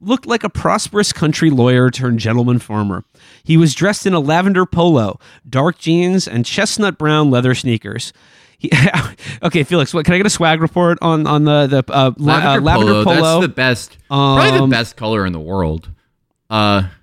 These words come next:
Speaker 2: dark jeans,
Speaker 1: Dark
Speaker 2: so we're, we're
Speaker 1: jeans.
Speaker 2: thinking that Jerry's going with some selvage, which is,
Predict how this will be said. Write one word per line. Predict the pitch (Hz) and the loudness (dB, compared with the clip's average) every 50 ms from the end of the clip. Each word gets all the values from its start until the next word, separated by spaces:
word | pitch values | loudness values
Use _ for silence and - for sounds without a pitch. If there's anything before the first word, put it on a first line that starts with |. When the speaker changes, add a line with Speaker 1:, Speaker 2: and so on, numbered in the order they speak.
| _ _ _ _ _ _ _ _ _ _ _ _ _ _ - | _ _ _ _ _ _ _ _ _ _ _ _ _ _ -2
Speaker 2:
dark | 151 156 185 196 - | 2 2 2 2 2
jeans, | - 240 214 202 202 180 | 0 0 0 2 2 2
Speaker 1:
Dark | 143 151 190 165 | 2 2 2 2
Speaker 2:
so | 170 | 2
we're, | 185 190 165 123 | 2 4 4 4
we're | 113 117 | 2 4
Speaker 1:
jeans. | 127 151 | 2 2
Speaker 2:
thinking | - - 311 285 | 0 0 -2 -4
that | 302 208 | -4 -2
Jerry's | - 220 220 208 196 170 | 0 2 2 2 2 2
going | - - 170 170 160 151 | 0 0 0 0 0 0
with | 127 - | -2 -4
some | - 107 92 | -4 -6 -8
selvage, | 82 - - 151 143 123 101 90 87 73 - - - - - - _ - _ _ | -8 -6 -2 0 0 0 0 0 -2 -4 -6 -10 -12 -14 -14 -16 _ -20 _ _
which | - 147 135 - 165 | -4 -4 -4 -2 0
is, | 160 156 143 127 - - | 0 0 0 -2 -4 -8